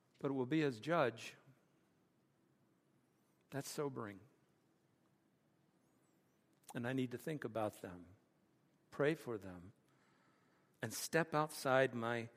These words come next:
comfort zone to reach them. It's important that we talk to people about them confessing Christ as Lord. Paul said this,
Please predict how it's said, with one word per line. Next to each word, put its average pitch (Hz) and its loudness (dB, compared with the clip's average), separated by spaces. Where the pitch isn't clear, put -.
comfort 175 -4
zone 98 -10
to - -4
reach 110 -2
them. 87 -18
It's - 2
important 156 10
that 127 6
we 156 8
talk 151 6
to 151 0
people 127 0
about 123 6
them 127 2
confessing 117 -2
Christ 107 -2
as 110 -6
Lord. 110 0
Paul 208 12
said 160 8
this, 143 6